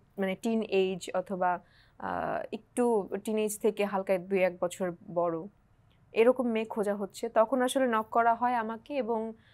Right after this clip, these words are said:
তখন আসলে মানে আগ্রহটা অনেক বেশি বেড়ে যায় এবং আশাটা, আগ্রহ থেকে আশাটা বেশি বেড়ে যায়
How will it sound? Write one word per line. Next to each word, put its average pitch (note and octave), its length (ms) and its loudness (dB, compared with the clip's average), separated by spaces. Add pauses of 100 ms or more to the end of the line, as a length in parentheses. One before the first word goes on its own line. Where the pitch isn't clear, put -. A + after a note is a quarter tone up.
(200)
তখন B3+ 260 -2
আসলে C4 280 2
মানে - 600 -2
আগ্রহটা A#3 520 2
অনেক A#3 200 0
বেশি G#3 260 0
বেড়ে G3 240 0
যায় G3 240 -2
এবং G#3 300 -4 (100)
আশাটা, C#4 560 2
আগ্রহ A3+ 480 2
থেকে D4+ 340 0
আশাটা A#3+ 500 4
বেশি F#3 240 -2
বেড়ে D#3+ 220 -4
যায় - 200 -8